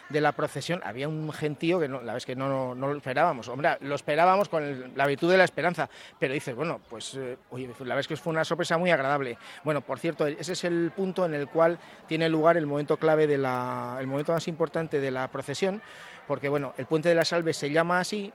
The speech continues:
porque era el primer punto del, de la ría desde el cual quienes vienen de mar adentro ven el, el santuario de Begoña. Entonces los marineros tenían una tradición que era,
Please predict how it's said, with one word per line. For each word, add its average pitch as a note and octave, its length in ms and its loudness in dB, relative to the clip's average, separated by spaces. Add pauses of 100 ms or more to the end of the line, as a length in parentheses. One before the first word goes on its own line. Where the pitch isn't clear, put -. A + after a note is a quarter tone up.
porque C#3 420 -4
era D3+ 160 0
el D#3 100 -2
primer D#3+ 320 -4
punto D#3 580 -6
del, B2+ 460 -8 (340)
de C#3 180 -6
la C3+ 160 -2
ría F3 260 2
desde C3+ 240 -6
el C3 120 -6
cual F3 300 2 (520)
quienes C3 480 -6
vienen E3 260 2
de D#3+ 160 2
mar D#3+ 160 2
adentro E3 500 4
ven D3 400 -4
el, B2 480 -8 (260)
el B2 100 -14
santuario C#3 440 -2
de C#3 60 -2
Begoña. D#3 320 -2
Entonces D#3 300 -8
los C3+ 200 -6
marineros C#3 520 -6
tenían C#3 200 -6
una D3+ 140 -4
tradición E3 480 -4
que D#3+ 100 0
era, E3+ 200 2